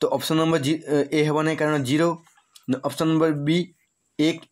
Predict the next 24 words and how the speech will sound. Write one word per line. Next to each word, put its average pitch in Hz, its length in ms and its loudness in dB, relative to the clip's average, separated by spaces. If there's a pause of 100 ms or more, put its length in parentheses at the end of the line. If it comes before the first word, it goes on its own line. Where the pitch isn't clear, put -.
(120)
ଏକ 143 120 2
ବି 156 100 0
ହେବ 156 140 2
ନାହିଁ, 156 140 0
କାରଣ 151 160 0
ଏକ 147 220 -2
ହେଉଛି 156 160 0
ସ୍ୱତନ୍ତ୍ର 143 420 -4
ସଂଖ୍ୟା। 160 320 -2 (600)
ରହିଲା 143 320 2 (120)
ଦୁଇ 135 340 2
ଓ 156 80 2 (360)
ତିନି। 113 200 0 (1080)
ଏଠାରେ 165 160 0
ଦେଖ, 135 160 -2
ଆମକୁ 139 280 0
କ'ଣ 170 100 0
ମାଗିଛି? 175 300 -2
କ୍ଷୁଦ୍ରତମ। 131 500 -2 (420)
ତ - 80 -8
ଦୁଇ 123 240 0
ହେବ 117 160 2
ଏଠାରେ 131 220 -2 (360)
ଆନ୍ସର। 101 360 -6